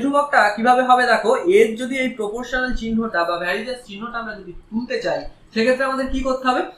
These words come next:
সেক্ষেত্রে আমাদের একটা ভেদ ধ্রুবক আনতে হবে। তাহলে সমান চিহ্ন দিয়ে আমরা লিখতে পারি কেবি, যেখানে কি, যেখানে কি লিখতে পারো? যেখানে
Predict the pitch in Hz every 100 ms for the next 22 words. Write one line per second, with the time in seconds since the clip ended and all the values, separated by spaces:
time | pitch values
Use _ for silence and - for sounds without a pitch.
0 | _ - 220 254 262 254 226 240 247 -
1 | - 262 440 - - - 151 - 214 247
2 | - 214 220 156 143 143 131 139 196 190
3 | 190 196 240 254 254 196 170 196 - -
4 | - 156 196 185 170 - 226 285 - 202
5 | 180 170 247 175 - - - 139 190 226
6 | 247 247 320 415 - - 135 185 - 262
7 | 208 156 143 - _ _ _ 220 226 226
8 | 247 269 254 - 349 - 214 220